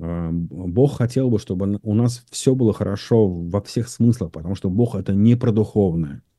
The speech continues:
Бог — это про всё. И сегодня, живя в нашей реальности,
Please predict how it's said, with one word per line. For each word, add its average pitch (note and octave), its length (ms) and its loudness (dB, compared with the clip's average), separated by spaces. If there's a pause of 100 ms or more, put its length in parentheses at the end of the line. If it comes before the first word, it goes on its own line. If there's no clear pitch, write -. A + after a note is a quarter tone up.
Бог — G#2 260 2
это G2 100 -6
про G#2+ 180 -4
всё. - 500 -6 (1300)
И F#2+ 360 2
сегодня, C#3 520 4
живя G2 260 2
в F2 100 -4
нашей B2+ 300 2
реальности, E2 640 -2